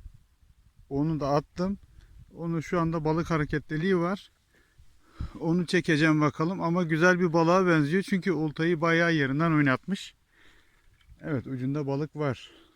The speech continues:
Hadi bakalım nasıl bir balıkmış. Yani tek başıma olduğum için bakın balık hareketliliğini görüyor musunuz? Oltada çekmesini. Yani bu yaklaşık bir iki kiloluk bir balık diye düşünüyorum.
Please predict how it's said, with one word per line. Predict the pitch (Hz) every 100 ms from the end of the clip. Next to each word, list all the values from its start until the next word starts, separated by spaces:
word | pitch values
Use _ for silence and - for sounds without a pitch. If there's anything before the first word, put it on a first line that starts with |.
| _
Hadi | 127 117
bakalım | 113 - 120 120 - _ _ _ _ _ -
nasıl | 120 - 123
bir | 117
balıkmış. | 117 113 - 147 - - _ _ _ - - _ _ _ _
Yani | 127 127
tek | 120 165 147 156
başıma | 143 151 147
olduğum | 139 131 175 202
için | - 175 185 _ _ _ _ _ _ _ _
bakın | - - 117 - _
balık | 123 120 143
hareketliliğini | 131 127 123 131 135
görüyor | 135 214
musunuz? | 208 - 107 - _ _ _ _ _ _ _
Oltada | 131 120 131 127
çekmesini. | - 127 - 110 - 110 98 _ _ _ _ _ _ _ _ _ _ _
Yani | 143 139 131
bu | 151 - _ _ _ _
yaklaşık | 156 123 - 135 - 135
bir | 143
iki | - -
kiloluk | _ 135 135 131
bir | 139
balık | 131 135 135 _
diye | 127 135
düşünüyorum. | - - 131 127 117